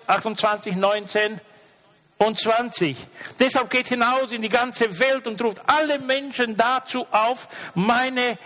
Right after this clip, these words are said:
Jünger zu werden." Dieses Jahr verfolgen wir sowieso viel mehr die Jüngerschaft. Und dann heißt es weiter, Tauft sie auf den Namen des Vaters, des Sohnes und des Heiligen Geistes.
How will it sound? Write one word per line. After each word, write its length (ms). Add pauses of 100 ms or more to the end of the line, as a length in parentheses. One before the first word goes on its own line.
(100)
Jünger 500
zu 180
werden." 480
Dieses 340
Jahr 300
verfolgen 600
wir 120
sowieso 600 (220)
viel 240
mehr 340
die 140
Jüngerschaft. 840 (520)
Und 180
dann 180
heißt 220
es 140
weiter, 400
Tauft 500
sie 300
auf 180
den 180
Namen 400
des 200
Vaters, 880 (1200)
des 80
Sohnes 520
und 100
des 140
Heiligen 320
Geistes. 580